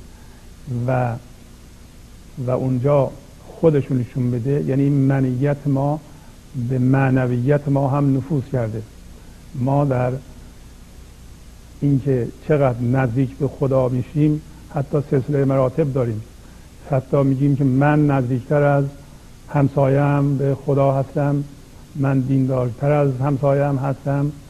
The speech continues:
و من معتقدتر هستم و می‌خوایم در اینجا هم درجه بندی کنیم، در حالتی که زندگی زندگی است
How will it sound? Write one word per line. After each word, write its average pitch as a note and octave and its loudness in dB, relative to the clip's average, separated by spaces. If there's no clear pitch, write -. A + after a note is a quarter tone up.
و C3 0
من C3 0
معتقدتر C3 0
هستم D3 -2
و C3 0
می‌خوایم C#3 0
در C3 2
اینجا B2+ 0
هم C#3+ 2
درجه C#3+ 4
بندی D3 2
کنیم، G#2+ -6
در C3 -2
حالتی C#3 0
که D3 -2
زندگی C#3+ 2
زندگی C#3+ 4
است C#3+ -4